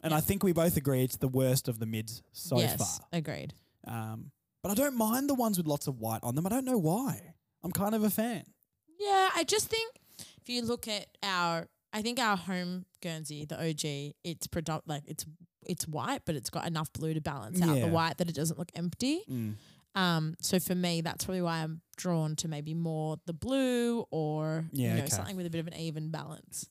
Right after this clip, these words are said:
Speaker 1: All right.
Speaker 2: Yeah.
Speaker 1: So the next one here, I think this was twenty twenty or twenty twenty-one, uh, away strip. So primarily white with the three bars coming up to about the chest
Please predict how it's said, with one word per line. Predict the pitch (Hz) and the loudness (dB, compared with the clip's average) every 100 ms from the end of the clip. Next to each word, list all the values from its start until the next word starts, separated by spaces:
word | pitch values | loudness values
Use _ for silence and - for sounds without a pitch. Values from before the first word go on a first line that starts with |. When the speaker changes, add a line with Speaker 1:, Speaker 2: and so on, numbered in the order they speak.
| - | -2
Speaker 1:
All | 120 | 0
right. | 104 92 - - | 0 -4 -10 -12
Speaker 2:
Yeah. | - - _ _ _ | -18 -20 _ _ _
Speaker 1:
So | - | 0
the | 165 | 2
next | 170 202 | 2 2
one | 214 | 2
here, | 175 165 202 254 - _ _ - | 4 4 2 -6 -14 _ _ -4
I | 147 | 0
think | 175 | 2
this | 165 151 | 2 0
was | 143 | -2
twenty | - 160 165 - 160 156 147 - _ | 0 0 0 0 0 2 0 -6 _
twenty | - - 165 - 285 | -8 -2 -2 -2 -4
or | |
twenty | 202 180 170 | -2 -2 -2
twenty-one, | - 165 147 135 143 165 170 _ _ _ _ | 0 0 2 2 2 0 -6 _ _ _ _
uh, | - 131 127 | -2 0 0
away | 127 135 147 | 2 2 2
strip. | - 202 240 - - _ _ _ _ | 2 2 0 -4 -20 _ _ _ _
So | - 135 127 - _ _ | 2 4 4 0 _ _
primarily | - 160 185 202 175 | -2 0 4 4 4
white | 147 151 175 - - _ _ _ _ | 4 4 2 -2 -10 _ _ _ _
with | - 180 | 0 2
the | 156 | 4
three | 160 175 208 | 2 4 4
bars | 175 165 160 - | 4 6 4 4
coming | 170 165 160 | 2 2 2
up | 151 | 2
to | - | 2
about | 143 143 | 2 2
the | 127 | -2
chest | - 202 208 - - | 0 2 2 -4 -14